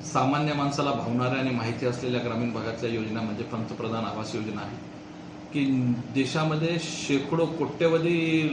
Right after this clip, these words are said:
लोकांना घर नव्हतं. दोन हजार चौदा ते दोन हजार चोवीस पर्यंत साधारणपणे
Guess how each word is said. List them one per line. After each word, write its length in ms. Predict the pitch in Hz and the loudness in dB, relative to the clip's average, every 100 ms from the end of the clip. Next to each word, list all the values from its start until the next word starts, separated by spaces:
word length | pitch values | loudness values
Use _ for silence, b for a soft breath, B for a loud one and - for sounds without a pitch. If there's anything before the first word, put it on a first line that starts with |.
| 135 | 2
लोकांना 400 | 131 127 139 139 | 0 0 0 2
घर 260 | 117 117 120 | 2 0 0
नव्हतं. 340 | 113 110 - - - - - - - - | -2 -4 -8 -10 -10 -12 -12 -12 -12 -2
दोन 140 | 143 160 | 4 4
हजार 240 | 135 135 | 4 2
चौदा 320 | 135 143 143 | 2 2 2
ते 120 | 151 | 2
दोन 200 | 151 143 | 0 0
हजार 220 | 135 113 120 | 0 0 0
चोवीस 340 | 120 131 131 | 0 0 0
पर्यंत 600 | - 127 120 - - - | -2 -2 -2 -4 -12 -6
साधारणपणे 760 | 131 127 135 135 139 131 127 - | -2 0 2 0 0 0 0 -4